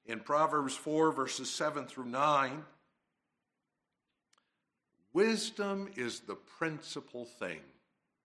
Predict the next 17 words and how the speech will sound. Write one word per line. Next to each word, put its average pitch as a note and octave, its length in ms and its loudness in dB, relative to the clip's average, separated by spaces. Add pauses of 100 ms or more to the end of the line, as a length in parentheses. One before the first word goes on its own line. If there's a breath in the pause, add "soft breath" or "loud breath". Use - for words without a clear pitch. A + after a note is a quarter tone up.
(880)
Therefore D#3 480 2
get C3 400 -4
wisdom, B2 540 -2 (1000 soft breath)
and C#3 220 4
with D3 240 2
all D#3 320 6
thy D#3+ 220 4
getting, A2+ 600 -2 (280 loud breath)
get D3 280 2
understanding. C#3+ 1040 -4 (680)
Exalt F#3 680 4
her, A2 360 -2 (180 loud breath)
and D3 180 0
she F3 240 -2
shall F#3 240 2
promote G3 560 0
thee. A2 240 -4